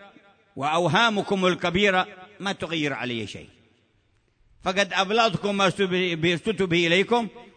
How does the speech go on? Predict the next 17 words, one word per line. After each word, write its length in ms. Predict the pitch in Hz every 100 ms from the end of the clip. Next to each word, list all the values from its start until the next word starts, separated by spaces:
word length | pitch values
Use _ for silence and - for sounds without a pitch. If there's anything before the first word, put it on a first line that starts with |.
| -
ويستخلف 760 | 175 196 185 - 175 175 190 147
ربي 380 | 170 170 156 143
قوما 260 | 135 156 170
غيركم. 440 | 170 151 113 104 -
وصدق. 380 | 110 156 151 117 - - _ _ _ _ _ 165
إلى 140 | 170
اليوم، 300 | 156 147 156
إلى 140 | 175
أن 200 | 151 160
جاءت 300 | 156 156 147
أمة 600 | 147 143 135 135 135 143 151
محمد، 420 | 120 151 185 165 170 -
أي 100 | 170
النبي 280 | 175 165 151
هود 200 | 156 147
أنت 160 | 151
تسمعني، 600 | 143 139 117 127 104 92